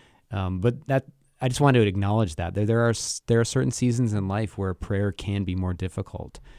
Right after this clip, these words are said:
and certain seasons where it can feel, "Wow, this is the best thing I've ex-,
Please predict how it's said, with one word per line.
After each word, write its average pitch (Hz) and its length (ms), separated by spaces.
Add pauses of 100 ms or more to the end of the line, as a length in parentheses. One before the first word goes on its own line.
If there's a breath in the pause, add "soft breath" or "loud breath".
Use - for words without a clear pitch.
(140 soft breath)
and 104 100
certain 113 280
seasons 104 420
where 101 140
it 101 60
can 98 120
feel, 98 480 (600 soft breath)
"Wow, 107 180
this 95 220
is 98 160
the 98 60
best 98 300
thing 92 360 (440)
I've 95 160
ex-, - 260